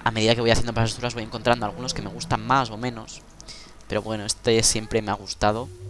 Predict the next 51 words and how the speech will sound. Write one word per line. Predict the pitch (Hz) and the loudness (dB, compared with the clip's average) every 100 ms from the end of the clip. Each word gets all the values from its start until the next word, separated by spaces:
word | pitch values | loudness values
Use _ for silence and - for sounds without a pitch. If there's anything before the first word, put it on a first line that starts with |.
| - - | -14 -8
para | 95 | -6
mí | 98 | -4
es | 101 | -4
el | 95 | -6
mejor. | 90 - 135 - - - - - - - - - - - - | -6 -4 -6 -6 -18 -16 -16 -16 -18 -20 -20 -20 -20 -20 2
Y | 127 131 | 4 6
nada, | 143 | 6
chicos, | - 143 117 | 4 -2 -4
espero | 147 | -4
que | 147 | -6
os, | - - | -8 -8
espero | - 139 | -4 -2
que | 143 | -2
os | |
haya | 131 | -6
gustado | 117 127 | -2 0
tanto | 123 117 113 | 0 -2 -4
como | 104 | -2
a | 95 | -2
mí. | 120 - - | -4 -8 -8
A | 98 | -6
mí | 104 | -4
me | 101 | -4
encanta | - 101 120 | -4 -2 -2
este | - - | -4 -2
pack, | 104 - - - | -2 -2 -12 -10
eh, | - 95 | -8 -6
todo | - 120 107 | -6 -4 -4
lo | 98 | -4
que | 98 | -4
es | 92 | -4
el | 90 | -4
pack, | 90 98 | -4 -4
vamos. | 98 92 107 - - - - - - | -4 -8 -10 -16 -20 -20 -20 -18 -12
Vamos | 151 | -8
a | 143 | -4
esperar | 110 92 | 0 2
a | |
ese | - | 2
cerdo, | - 85 - | 0 -4 -4
que | 95 | -10
siempre | 101 110 | -8 -4
está | - | -2
ahí. | 92 117 - - - - - - - - - - - - - 453 466 - | -2 -4 -14 -20 -20 -20 -20 -20 -20 -18 -18 -18 -20 -20 -20 -20 -20 -12
Ey, | 135 139 - - - | -10 -10 -12 -20 -8
no | 113 | -4
le | 101 | -2
he | |
dado. | 95 - - - - - - - - | -2 -4 -14 -18 -20 -20 -20 -20 -14
Toma | - - | -12 -12
ya. | - | -16